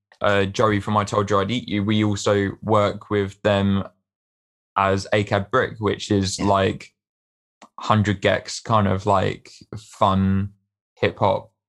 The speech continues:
Speaker 1: Um, and then, like, Autumn Boy as well, like, he has a background in, um, like, deathcore and,
Speaker 2: <laughs>
Speaker 1: like, metalcore bands. Um, but now he's doing, like, sick emo trap stuff. Um,
Speaker 2: Yeah.
Speaker 1: and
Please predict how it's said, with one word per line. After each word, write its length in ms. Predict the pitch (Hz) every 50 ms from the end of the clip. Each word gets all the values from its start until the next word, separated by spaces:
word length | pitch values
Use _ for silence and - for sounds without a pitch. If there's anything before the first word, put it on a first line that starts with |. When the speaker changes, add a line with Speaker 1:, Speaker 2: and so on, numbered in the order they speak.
| _ _ - _ _ _ _ _ _ -
Speaker 1:
Um, 460 | - 104 104 98 98 98 95 98 95 -
and 140 | - 107 104
then, 160 | 101 98 101
like, 260 | 98 98 101 92 92 - -
Autumn 340 | 117 123 127 117 - 113 104
Boy 180 | 98 101 101 98
as 160 | 98 95 107
well, 200 | 113 107 104 98
like, 380 | 101 98 95 95 - - _ _ _ _
he 140 | - 120 120
has 180 | 113 107 104
a 40 | 110
background 680 | 98 107 98 - 104 - 107 101 98 98 98 95 92 98 - -
in, 460 | 104 104 98 98 95 95 95 98 95 - -
um, 520 | 98 95 95 95 95 95 95 92 95 98 - _ _ _ _ _ _ _ _ -
like, 220 | 101 98 101 101
deathcore 1080 | 110 107 104 - 104 104 107 - - - - 104 101 98 98 98 95 95 95 98 - - -
and, 240 | 117 98 98 95 98
Speaker 2:
<laughs> 380 | 95 95 95 95 101 117 -
Speaker 1:
like, 200 | - - - _
metalcore 600 | - 107 107 113 110 - 117 107 - 107 98 95
bands. 540 | 95 82 78 78 87 101 104 101 - - - - - - - - _ _ _ _ _ - -
Um, 640 | 107 107 101 98 98 98 95 95 95 95 101 104 - _ _ _ _ -
but 300 | - 107 101 98 95 98
now 200 | 107 104 101 104
he's 160 | 104 98 95
doing, 240 | - 110 104 98 95
like, 280 | 98 98 - - - - 101
sick 400 | - - - - 104 - - - -
emo 240 | 101 101 98 95 95
trap 360 | 92 - 104 101 - - _ _ _ _ - _ -
stuff. 500 | - - - - 95 - - 110 - - - _ -
Um, 440 | 95 95 95 92 92 92 92 92 95
Speaker 2:
Yeah. 300 | 95 - - 101 98 92
Speaker 1:
and 320 | 92 92 92 92 95 92